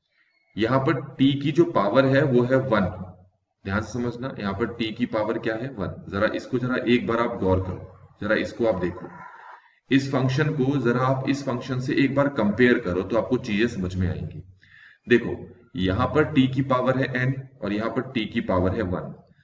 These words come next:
तो इससे एक चीज तो समझ में आ गई कि n की जगह तो वन रखेंगे।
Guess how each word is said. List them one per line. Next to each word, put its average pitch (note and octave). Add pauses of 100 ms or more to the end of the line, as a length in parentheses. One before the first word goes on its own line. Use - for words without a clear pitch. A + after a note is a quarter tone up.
(140)
तो A#2+
इससे C#3+
एक C#3+
चीज C#3+
तो D3
समझ C3
में C3
आ A#2+
गई B2
कि C3 (140)
n A2+
की C3
जगह A#2+
तो C3
वन F#2+
रखेंगे। -